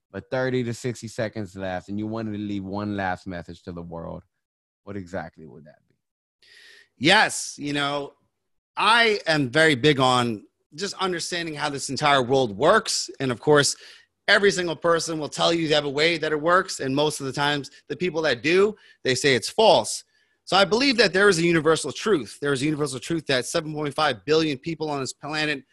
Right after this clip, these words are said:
Speaker 2: believe in, right? Because when it comes to God, religion, politics, everyone has their own belief systems and it never works. But there are certain things within the human u-, understanding that cannot be disputed,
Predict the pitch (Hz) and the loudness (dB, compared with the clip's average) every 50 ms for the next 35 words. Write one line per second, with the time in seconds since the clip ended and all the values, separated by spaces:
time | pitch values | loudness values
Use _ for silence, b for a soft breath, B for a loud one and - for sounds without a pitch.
0 | _ _ _ _ _ - 131 135 165 190 190 143 131 90 - - _ _ _ - | _ _ _ _ _ -4 0 4 6 6 6 6 2 0 -2 -8 _ _ _ -2
1 | - 127 143 156 160 - - 139 131 - 151 143 127 - b b b - 151 147 | 2 4 4 4 2 -2 -6 -6 0 2 2 2 2 -2 b b b -6 -6 -4
2 | 143 160 151 135 - - 147 127 - 151 156 160 165 165 165 165 160 151 139 - | -4 -4 -6 -6 -6 -8 -10 -4 0 2 4 4 6 6 6 4 4 2 -2 -8
3 | _ _ _ _ _ _ - 123 131 127 139 175 196 185 - - 170 170 165 165 | _ _ _ _ _ _ -8 -4 -4 -2 2 4 4 4 4 2 2 2 2 0
4 | 156 143 _ _ _ _ - - 202 214 208 196 190 - - 180 180 165 - - | -2 -6 _ _ _ _ -2 2 2 4 4 2 2 0 0 -2 -2 -2 -4 -6
5 | - - 233 233 233 220 214 185 180 185 180 151 156 151 - 160 160 156 143 120 | -2 0 0 0 0 0 -2 0 0 0 -2 -2 -2 -4 -2 -2 -2 -2 -2 -4
6 | 131 143 185 196 - - 139 135 - - 139 135 131 127 - b b b b 160 | -2 -2 -2 -2 -2 -4 -6 -6 -6 -4 -4 -6 -6 -6 -12 b b b b -4
7 | 151 135 139 147 143 143 123 131 185 220 180 - - - - b b b b b | -4 -2 -2 -2 -2 -2 -2 2 4 4 4 2 0 -8 -12 b b b b b
8 | b - 160 175 185 170 151 - - - 233 240 214 185 - _ - 208 233 226 | b -2 0 0 0 0 0 -2 2 4 4 4 4 2 -4 _ -2 0 0 2
9 | 208 196 180 151 135 - - _ _ _ - 156 147 175 175 165 151 160 180 180 | 2 2 0 -2 -4 -10 -14 _ _ _ -8 -6 -6 -4 -4 -4 -4 -2 -2 -2
10 | 175 160 135 165 165 - - 156 156 143 135 - - - 202 233 247 226 185 160 | -4 -4 -4 -6 -6 -4 -4 -4 -2 -2 -2 -2 -2 0 0 0 0 0 -2 -2
11 | 143 123 139 135 - - 170 165 160 143 156 143 120 135 127 - - - 208 233 | -4 -2 -4 -4 -4 -2 -2 -2 0 0 -2 -2 -2 -2 -2 -2 -4 -2 0 0
12 | 247 208 170 156 143 123 120 | 2 4 4 2 2 0 -4